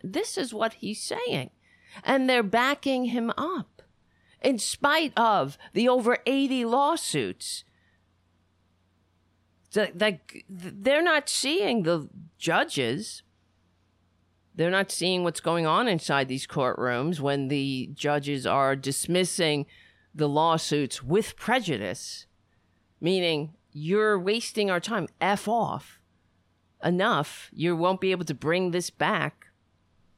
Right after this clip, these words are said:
That's why they have to go to different venues. What they, they're seeing Giuliani on O A N or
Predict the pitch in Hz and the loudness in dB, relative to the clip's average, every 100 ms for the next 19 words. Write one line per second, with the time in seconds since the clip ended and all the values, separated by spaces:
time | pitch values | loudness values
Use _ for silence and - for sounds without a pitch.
0 | _ - 202 220 196 202 190 180 175 185 | _ -4 0 2 2 0 0 -2 0 0
1 | 175 180 - 170 135 160 220 165 143 147 | 0 -2 0 -2 0 0 2 2 0 -2
2 | - - _ 180 240 247 240 220 - 180 | -6 -14 _ 0 0 2 0 0 -6 -2
3 | 208 214 - 247 262 247 214 196 185 _ | 2 2 0 -2 2 2 2 2 -2 _
4 | _ _ _ _ - 147 220 233 214 196 | _ _ _ _ -8 -2 2 2 2 2
5 | 226 247 170 120 - 160 160 147 - _ | 2 2 2 0 0 2 2 0 -4 _
6 | - 135 - 185 214 220 208 190 214 220 | -14 -10 0 2 4 4 4 2 2 2
7 | 143 110 113 _ _ _ _ _ _ _ | 0 -4 -10 _ _ _ _ _ _ _
8 | _ _ _ _ _ _ _ _ _ - | _ _ _ _ _ _ _ _ _ -4
9 | 165 165 143 | 0 2 0